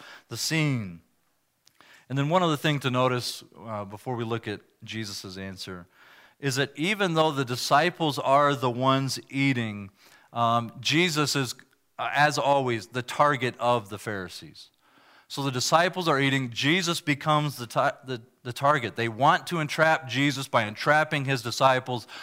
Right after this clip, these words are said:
because Jesus is a leader and he's allowing their, his guys to do this thing that is a violation according to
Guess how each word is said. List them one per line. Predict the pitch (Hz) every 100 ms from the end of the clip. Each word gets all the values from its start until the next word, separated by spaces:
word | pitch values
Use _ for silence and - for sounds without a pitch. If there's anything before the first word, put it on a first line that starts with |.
| -
because | 131 131 117 98
Jesus | 104 127 185 165 156
is | 143
a | 113
leader | 123 127 127 120 - -
and | - 98
he's | 127 190
allowing | 123 117 135 151 151 131
their, | 127 135 120 -
his | 123 143 123
guys | 113 110 110 107 -
to | 110
do | 107 120 120 110 - - -
this | 104 110 110 - - _ _ _
thing | - 110 98 92
that | 95
is | 92
a | 90 87 -
violation | 98 123 127 120 113 113 - 101
according | 95 - 104 95 92
to | - - 87 85